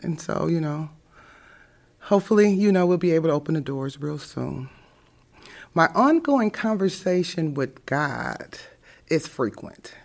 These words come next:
especially in these times with covid and everything. It is very frequent. Um, you have to ask, you have to pray to God and have a conversation with God about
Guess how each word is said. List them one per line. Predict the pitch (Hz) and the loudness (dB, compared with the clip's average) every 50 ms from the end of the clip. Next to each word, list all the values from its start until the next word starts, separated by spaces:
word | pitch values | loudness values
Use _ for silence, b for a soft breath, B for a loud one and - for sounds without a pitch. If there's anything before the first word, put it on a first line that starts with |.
| _ _ B B B B B B B B B B B B - | _ _ B B B B B B B B B B B B -2
especially | 190 196 - - - 226 233 233 - - 240 233 233 - | -2 -2 2 4 4 4 4 4 2 2 2 2 2 2
in | 185 180 175 | 2 2 4
these | 165 170 180 175 170 | 4 4 2 2 0
times | - - 170 160 160 160 170 180 175 - | -2 0 0 2 2 2 0 0 -2 -2
with | 165 165 160 | -4 -4 -4
covid | - - 170 165 160 170 175 175 | -2 0 2 2 4 4 4 2
and | 175 175 | 4 4
everything. | 175 175 170 175 170 175 - 190 185 180 180 180 - - - - | 4 4 2 0 0 2 2 2 4 4 2 0 -2 -4 -8 -6
It | - 151 147 | -4 -4 -2
is | 147 147 143 | -2 -4 -4
very | 139 151 139 135 139 147 | -2 0 2 2 2 0
frequent. | 143 - - - - - - 82 82 69 - - - | -2 -6 -10 -12 -12 -10 -10 -8 -8 -10 -10 -12 -10
Um, | - 107 90 - - 131 131 b b b b _ _ b b b b _ - | -8 -6 -6 -6 -8 -10 -12 b b b b _ _ b b b b _ 0
you | - 196 | 2 4
have | 208 196 196 190 | 4 4 2 0
to | 185 - | -2 0
ask, | - 180 180 180 190 190 185 - | 2 4 4 4 4 2 2 2
you | 202 | 0
have | 190 185 | 0 0
to | - 175 | -2 -4
pray | - - 185 | -2 0 0
to | 180 185 | 0 0
God | - 165 156 156 160 160 160 - | 0 0 0 2 2 0 0 -2
and | - 151 151 | -2 -2 0
have | 165 156 151 | -2 -2 -2
a | |
conversation | 160 - - 160 151 151 151 - 160 160 160 - 156 | -4 -6 -6 -6 -6 -6 -6 -6 -4 -4 -4 -6 -6
with | 151 151 | -6 -6
God | - 147 147 151 156 - | -6 -6 -6 -6 -8 -8
about | - 131 - - - - - | -8 -6 -6 -6 -6 -6 -8